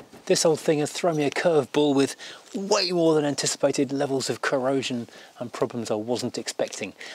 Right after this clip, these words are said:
I mean, it's not the end of the world. I mean, I have seen rustier cars than this that will get restored. In fact,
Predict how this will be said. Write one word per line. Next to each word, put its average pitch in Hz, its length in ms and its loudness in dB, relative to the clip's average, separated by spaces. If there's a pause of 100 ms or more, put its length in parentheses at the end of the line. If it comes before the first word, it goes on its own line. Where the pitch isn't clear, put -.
I - 60 -12
mean, 147 60 -4
it's - 100 -10
not 202 140 2
the 160 80 0
end 143 100 -2
of 131 80 2
the 123 60 2
world. 107 260 2
I 110 60 -10
mean, 123 200 -10
I 127 100 -8
have - 160 -6
seen 120 360 -2
rustier 120 380 -2
cars 104 320 -4
than 98 160 -10
this 110 240 -6
that 131 80 -4
will 127 200 2
get 113 160 0
restored. 107 420 -2 (420)
In 117 80 -4
fact, - 340 -4